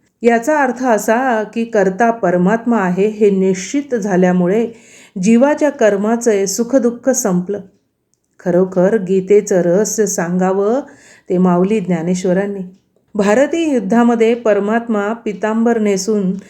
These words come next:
अर्जुनाच्या रथावर बसून रणांगणावर अर्जुनाला गीता सांगता झाला.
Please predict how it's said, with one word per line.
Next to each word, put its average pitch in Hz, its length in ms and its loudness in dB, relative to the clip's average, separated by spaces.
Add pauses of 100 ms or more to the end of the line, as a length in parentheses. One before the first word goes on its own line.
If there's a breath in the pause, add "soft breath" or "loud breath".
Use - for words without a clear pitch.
(220 loud breath)
अर्जुनाच्या 247 680 2
रथावर 220 500 2
बसून 220 500 0
रणांगणावर 214 920 2
अर्जुनाला 226 680 2
गीता 190 480 -2
सांगता 214 440 -4
झाला. 180 320 -4